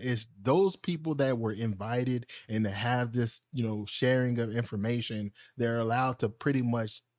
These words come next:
you know, discuss things without having to worry about too many outside factors. And so I feel like in a setting with, uh, someone that I would like to meet, like,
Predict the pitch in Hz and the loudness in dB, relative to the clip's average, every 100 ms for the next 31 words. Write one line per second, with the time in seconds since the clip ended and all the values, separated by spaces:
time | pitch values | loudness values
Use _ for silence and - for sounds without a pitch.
0 | _ 139 113 104 107 - 156 196 - 117 | _ -4 -2 -2 -6 0 2 0 0 0
1 | 110 110 110 _ - - 123 165 160 139 | 2 0 -4 _ -20 -6 -2 0 2 2
2 | 123 107 104 127 123 110 110 107 - 113 | 2 0 2 2 2 0 -2 -4 -4 -2
3 | 110 104 - 104 107 - 107 95 - 131 | 0 -2 -4 -8 -6 -4 -6 -6 -6 -4
4 | 147 139 92 90 - - - 117 - 123 | -4 -4 -10 -14 -18 -20 -8 -6 -2 2
5 | 120 107 147 - 139 131 120 117 - 123 | 2 0 -4 0 0 2 -2 -2 -4 -2
6 | 113 107 107 - 123 120 110 110 110 104 | 0 -2 -4 0 2 2 0 0 0 -2
7 | - _ - - 107 107 104 - 120 113 | -6 _ -20 -14 -6 -4 -2 2 4 4
8 | 110 104 147 220 139 113 113 104 107 104 | 2 0 2 4 4 2 0 -2 -2 -4
9 | 104 104 | -4 -4